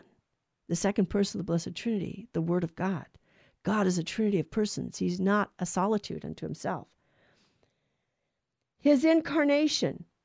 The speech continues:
the Son of God's incarnation, his death,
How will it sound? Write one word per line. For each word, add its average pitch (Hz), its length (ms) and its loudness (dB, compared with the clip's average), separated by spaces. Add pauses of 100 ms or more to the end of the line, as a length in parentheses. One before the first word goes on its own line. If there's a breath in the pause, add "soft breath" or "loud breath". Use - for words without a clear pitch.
(240)
the 185 80 -4
Son 240 280 4
of 240 100 0
God's 196 400 2
incarnation, 262 920 2 (100)
his 233 300 6
death, 220 460 6